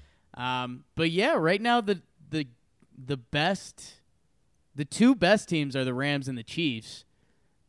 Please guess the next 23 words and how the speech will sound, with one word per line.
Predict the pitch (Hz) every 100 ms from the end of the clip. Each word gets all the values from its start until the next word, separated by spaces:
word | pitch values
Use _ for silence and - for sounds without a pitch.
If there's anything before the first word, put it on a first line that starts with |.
| _
and | 135 135
it's, | 131 - - - _ _ _ _ _ _ _ _ - _ _ _ _ _ _ _ _ _ -
Mahomes | 143 156 143 147 185 214 190
is, | 190
like, | 180 156
the | 151
big | 139 156
story | - 170 170
of | 160
the | 160
N | 156
F | 143
L. | 131 127 127 123 - _ _ -
The | 147
Chiefs' | - 202 175
defense | 135 147 165 165 165 156
is | 160
bad, | 147 151 151 147
and | 127
Andy | 131 139 139
Reid | 135 139 135
never | 135 131 135
wins. | 127 123 120 117 120 -